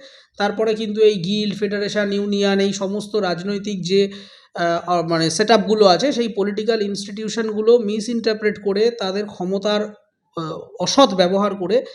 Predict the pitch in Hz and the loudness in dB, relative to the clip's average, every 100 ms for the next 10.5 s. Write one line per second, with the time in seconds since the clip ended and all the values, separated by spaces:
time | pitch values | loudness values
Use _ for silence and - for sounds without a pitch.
0 | - - 196 208 190 185 208 220 226 220 | -20 -8 0 2 2 0 2 2 2 -4
1 | 233 247 226 247 208 226 233 202 190 185 | -6 2 4 4 2 0 0 0 2 4
2 | 180 180 180 226 202 202 220 208 208 185 | 4 2 2 2 2 0 2 2 2 0
3 | 185 180 180 185 185 185 185 180 180 175 | 2 2 2 0 0 -2 -2 -2 -2 -4
4 | - 185 180 175 175 170 170 - - _ | -2 0 2 2 0 -4 -10 -20 -20 _
5 | - 170 165 160 165 180 180 170 226 233 | -8 -6 -4 -6 -4 -2 -2 -2 0 0
6 | 226 214 262 269 262 262 220 247 240 254 | 2 0 2 0 0 0 4 4 6 4
7 | 247 240 220 240 233 220 240 240 226 226 | 2 -2 -2 -2 -2 0 0 0 0 2
8 | 233 - 226 226 208 220 226 220 214 214 | 0 -2 -2 0 -2 -6 -4 -2 -2 -2
9 | 208 202 196 196 196 190 220 226 240 220 | -2 0 -2 0 0 0 -2 0 0 2
10 | 220 214 208 208 220 | 2 -2 -2 -2 -4